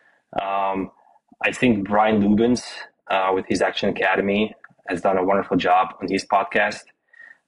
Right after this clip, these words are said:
Um, books wise, um, if you're, again, if you're thinking about, uh, doing this passive investing, uh, journey, I think, uh, Charlie Munger's Almanac is a, is a wonderful, wonderful book.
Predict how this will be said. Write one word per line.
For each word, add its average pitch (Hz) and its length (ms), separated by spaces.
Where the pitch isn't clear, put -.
Um, 92 560
books 117 220
wise, 117 680
um, 95 540
if 110 200
you're, 110 360
again, 104 200
if 92 120
you're 101 100
thinking 107 240
about, 95 360
uh, 98 160
doing 98 220
this 92 120
passive 98 340
investing, 92 440
uh, 90 300
journey, 98 480
I - 100
think, 107 340
uh, 92 220
Charlie 104 340
Munger's 95 480
Almanac 104 600
is 92 120
a, 95 140
is 90 100
a 90 60
wonderful, 95 440
wonderful 92 340
book. 95 300